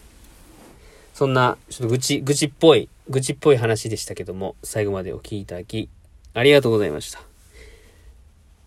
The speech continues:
えー、お便り、えー、いいね、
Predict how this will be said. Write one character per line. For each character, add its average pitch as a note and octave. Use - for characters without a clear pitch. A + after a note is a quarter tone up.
え G2+
ー、 -
お -
便 D3+
り、 G2+
え D#2
ー、 C3
い D#3+
い -
ね、 G#2